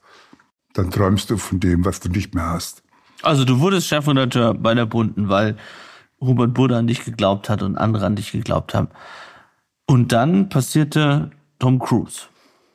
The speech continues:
Speaker 1: Äh, von Tom Cruise, äh, kann ich wenig erzählen. In dieser Zeit, als ich Bunte machte,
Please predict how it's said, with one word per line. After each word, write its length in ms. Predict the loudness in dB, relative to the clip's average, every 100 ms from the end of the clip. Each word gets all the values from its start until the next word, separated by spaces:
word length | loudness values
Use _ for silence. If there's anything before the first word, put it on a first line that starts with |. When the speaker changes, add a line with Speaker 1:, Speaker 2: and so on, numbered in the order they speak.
| _
Speaker 1:
Äh, 120 | -4 -2
von 260 | 0 2
Tom 200 | 4 2
Cruise, 360 | 2 2 2 -2
äh, 180 | -4 -4
kann 200 | 0 2
ich 180 | 0 -2 -4
wenig 340 | 0 0 0
erzählen. 520 | -2 -2 -2 0 -4 -10 _ _ _ _ _ _ _
In 160 | -4 0
dieser 360 | 0 0 -4 -6
Zeit, 380 | 0 0 0
als 160 | -2 -4
ich 160 | -6 -8 _ _ -4
Bunte 320 | 0 0 2
machte, 460 | 2 0 -2 -4